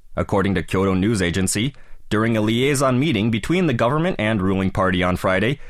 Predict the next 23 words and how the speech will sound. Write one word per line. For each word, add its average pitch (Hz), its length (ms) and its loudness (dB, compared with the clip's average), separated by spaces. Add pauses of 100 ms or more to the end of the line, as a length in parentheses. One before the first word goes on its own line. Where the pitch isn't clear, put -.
(220)
Kishida 131 400 -2
positively 104 600 2
assessed 104 420 -2
South 104 300 0
Korea's 107 280 0
solution 101 500 0
to 123 80 0
the 98 100 0
wartime 120 460 0
forced 131 320 -2
labor 127 280 0
compensation 127 720 0
issue, 120 340 0 (300)
and 110 220 0
he 127 100 2
pledged 131 380 0
to 147 80 0
exert 131 400 0
efforts 156 440 0
on 98 140 2
the 101 60 0
summit 175 340 2
level 147 400 2